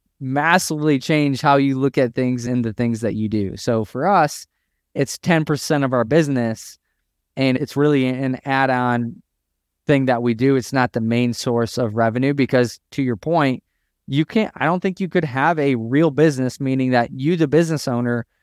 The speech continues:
are not having to be truly active in the business outside of, like, marketing and sales and have a profitable one-on-one training business. I don't think it's possible. I think you can have a super profitable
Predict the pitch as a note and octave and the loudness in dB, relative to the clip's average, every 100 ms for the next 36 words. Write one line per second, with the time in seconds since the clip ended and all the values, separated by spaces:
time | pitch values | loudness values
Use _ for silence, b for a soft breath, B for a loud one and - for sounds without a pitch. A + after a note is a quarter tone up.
0 | _ - B2+ B2+ C#3+ C#3 - C#3+ C#3+ C#3 | _ -8 -4 -2 -2 -4 -4 0 0 0
1 | C3 B2+ A#2+ G2+ - - D#3 C#3 B2+ C3+ | -2 -2 -2 -4 -12 -4 -2 -2 -2 -2
2 | C#3 - C#3 B2+ B2 A2+ C#3 C3+ A#2+ B2+ | -2 0 0 0 0 2 0 0 -2 0
3 | B2+ C#3 B2 A#2 A2+ G#2 B2 C3 - B2+ | 0 0 0 0 -2 0 0 0 0 -4
4 | A#2 A2+ G#2 F#3+ G3 C3 A2+ A#2 - - | -4 -6 -4 -2 2 2 2 -2 -6 -16
5 | _ _ _ _ _ _ _ C#3 C3 C#3+ | _ _ _ _ _ _ _ -2 0 2
6 | C#3 C3+ B2+ - C3 B2 B2+ A#2 A2+ A2 | 2 2 0 0 0 0 0 0 0 0
7 | G#2+ - C#3+ B2+ B2 A#2 A2+ A2+ A2+ A2 | -4 -8 -6 -2 0 0 -2 -2 -2 -2
8 | - A2+ G#2 G2 G2 F#2 G2+ - B2 C3 | -4 -4 -4 -4 -6 -8 -10 -6 -2 -2
9 | B2+ A#2 A#2 - G#2 G2 - G#2 F#2+ - | -2 -4 -6 -4 -6 -6 -8 -6 -6 -10
10 | _ _ _ _ A#2+ B2 C3 A#2+ _ - | _ _ _ _ -4 -2 -2 -2 _ -6
11 | C#3+ C#3 C#3 C#3 C3 B2 A#2 - - - | -2 0 2 2 2 0 -2 -8 -10 -6
12 | C#3+ C3+ C#3+ B2+ C#3 B2+ A#2+ A2 | -4 -2 0 0 -2 -6 -4 -4